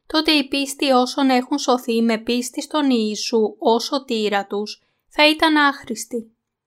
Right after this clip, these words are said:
Σε μία σχετική σημείωση, πολλοί θεολόγοι και θρησκευτικοί λειτουργοί σήμερα υποστηρίζουν ότι το χάραγμα εξακόσια εξήντα έξι που προφητεύεται στην Αποκάλυψη είναι μόνο συμβολικό.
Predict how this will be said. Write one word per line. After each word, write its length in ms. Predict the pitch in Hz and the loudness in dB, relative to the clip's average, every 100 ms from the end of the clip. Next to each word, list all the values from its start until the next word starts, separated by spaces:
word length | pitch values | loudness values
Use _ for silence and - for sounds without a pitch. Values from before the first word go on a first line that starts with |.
| _ _ _ _ _ _ | _ _ _ _ _ _
Σε 240 | - 277 | 0 4
μία 320 | 254 277 311 | 6 6 4
σχετική 560 | 320 - 311 247 254 240 | 2 -2 -2 -2 -2 -2
σημείωση, 920 | 233 285 247 233 214 202 - 220 214 _ _ _ | 0 2 2 2 0 -4 -6 -6 -8 _ _ _
πολλοί 320 | 302 302 320 | 0 0 0
θεολόγοι 760 | 311 311 262 233 214 208 208 214 | 0 2 4 4 2 0 -2 -4
και 140 | 247 | -2
θρησκευτικοί 720 | 233 240 220 233 220 226 233 | -2 -2 -2 -4 -4 -6 -4
λειτουργοί 500 | 247 277 269 220 240 | -2 -2 -4 -2 -2
σήμερα 680 | 240 247 214 208 202 196 202 _ _ _ | -2 -2 -2 -2 -2 -4 -6 _ _ _
υποστηρίζουν 840 | 262 262 254 254 247 233 233 269 | 0 0 2 2 2 0 0 0
ότι 200 | 294 294 | 0 -2
το 120 | 240 | -2
χάραγμα 800 | 247 226 214 208 196 208 208 - _ _ | 0 0 2 0 -2 -4 -6 -8 _ _
εξακόσια 640 | 240 - 220 220 202 - | -6 -4 -4 -2 -4 -4
εξήντα 320 | 240 - 262 | -6 -6 0
έξι 640 | 247 226 202 - - 214 - _ _ | 2 2 -2 -6 -6 -8 -10 _ _
που 140 | - 277 | -6 0
προφητεύεται 800 | 285 269 254 247 226 220 233 | 2 2 0 0 2 2 0
στην 220 | 269 285 277 | -2 0 0
Αποκάλυψη 800 | 254 214 220 214 208 202 - 254 | 0 -2 2 2 2 0 -2 0
είναι 200 | 262 254 | 2 2
μόνο 360 | 214 214 220 | 2 0 0
συμβολικό. 920 | 233 269 247 220 214 214 226 202 196 | -2 0 2 2 0 0 2 2 0